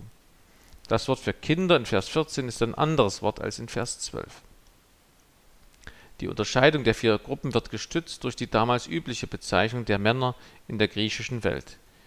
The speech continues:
Die Worte für die Lebensalter meinen in erster Linie ihre gesellschaftliche Funktion. Junge Männer waren sie bis etwa vierzig Jahre.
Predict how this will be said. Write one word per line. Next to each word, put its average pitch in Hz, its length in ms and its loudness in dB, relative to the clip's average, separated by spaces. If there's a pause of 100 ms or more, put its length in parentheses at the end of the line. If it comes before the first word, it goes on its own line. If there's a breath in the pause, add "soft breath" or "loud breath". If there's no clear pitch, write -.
(320 soft breath)
Die 90 120 -4
Worte 135 240 2
für - 140 -2
die 107 80 -2
Lebensalter 123 640 2
meinen 110 380 4
in 98 120 -4
erster 120 360 0
Linie 117 320 -4
ihre 113 200 -4
gesellschaftliche 113 680 -2
Funktion. 110 600 -8 (840)
Junge 135 220 4
Männer 120 320 6
waren 117 180 8
sie 110 120 -4
bis - 180 -6
etwa - 180 -6
vierzig - 480 -4
Jahre. 50 380 -6